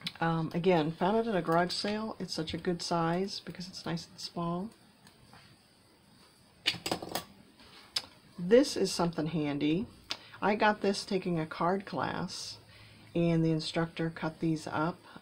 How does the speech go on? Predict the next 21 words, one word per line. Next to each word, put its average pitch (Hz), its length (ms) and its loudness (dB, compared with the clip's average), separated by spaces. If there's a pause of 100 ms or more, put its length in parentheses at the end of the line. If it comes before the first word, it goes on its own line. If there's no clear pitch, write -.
(100)
um, 151 260 -4
from 165 180 -2
a 160 80 0
big 156 320 0
mat. 156 460 -2 (1200)
And 170 140 2
again, 175 260 2
it's 147 160 -4
another 165 280 0
hole 175 240 -2
punch. - 500 -8
So 147 400 -2 (420)
there's 175 160 0
so 175 180 0
many 175 200 2
times 180 400 -2
that 156 100 -4
it's 156 160 -6
just - 240 -4
handy 170 380 4
to 151 200 0